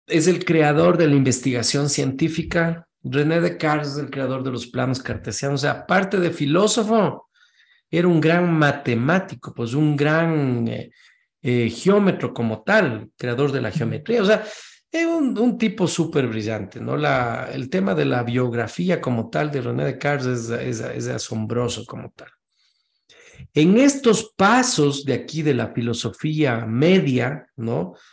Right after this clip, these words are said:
Recuerden que la filosofía antigua viene dada por los tres filósofos que hablamos. Y en la parte media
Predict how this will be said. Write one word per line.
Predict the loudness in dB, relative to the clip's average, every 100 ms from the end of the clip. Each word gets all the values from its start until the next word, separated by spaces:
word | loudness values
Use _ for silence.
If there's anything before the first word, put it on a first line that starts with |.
| _
Recuerden | -12 -6 -4 -4 -6 -6
que |
la | -6 -6
filosofía | -6 -8 -6 -4 -2
antigua | -2 0 0 2
viene | 0 0
dada | 0 -2 -6
por | -10
los | -10 -10
tres | -8 -8
filósofos | -6 -6 -6 -6 -8
que | -6 -6
hablamos. | -6 -8 -10 -16 _ _ -20 -20 -20 _ _
Y | 2 4
en |
la | 4 4
parte | 4 4 4 2 4
media | 4 4 4 4 2 -4